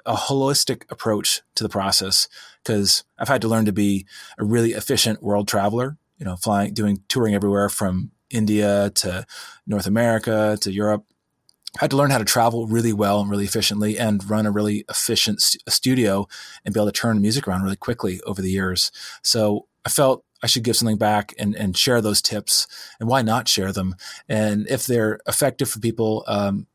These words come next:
it's really rewarding to see that. Like, recently, I actually tracked down a remixer. It was Owen Norton, who did a mix for the Chainsmokers.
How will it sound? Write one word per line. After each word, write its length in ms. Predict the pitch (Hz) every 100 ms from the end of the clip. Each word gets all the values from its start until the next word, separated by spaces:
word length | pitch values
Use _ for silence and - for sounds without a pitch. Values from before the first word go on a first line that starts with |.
| _
it's 180 | 123 -
really 140 | 139
rewarding 380 | 127 120 120 117
to 40 | 104
see 120 | 135
that. 240 | 135 -
Like, 160 | 117 107
recently, 360 | 135 - 123 113
I 60 |
actually 220 | 110 -
tracked 280 | 107 127 113
down 160 | 123 110
a 60 |
remixer. 480 | 101 113 107 - 110
It 40 | 110
was 120 | 110
Owen 260 | 123 127 113
Norton, 400 | 107 113 104 104 - - _
who 60 |
did 120 | 127
a 40 | 107
mix 200 | 110 -
for 60 |
the 60 | 107
Chainsmokers. 720 | - 113 - 101 107 101 -